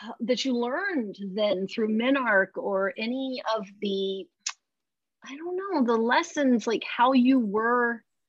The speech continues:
then? Um,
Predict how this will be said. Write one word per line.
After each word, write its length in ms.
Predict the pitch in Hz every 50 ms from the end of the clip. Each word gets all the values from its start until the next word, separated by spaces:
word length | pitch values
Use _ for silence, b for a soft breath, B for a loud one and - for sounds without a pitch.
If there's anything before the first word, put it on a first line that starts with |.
| _ _ _ _ _ _ _ _ _ -
then? 540 | 190 175 196 226 214 - - - 214 190 196 208 - _ _ _ _ _ _ _ _ _ _ _ _ _ -
Um, 920 | 214 208 202 196 202 196 202 202 196 202 - 220 - - - - 240 240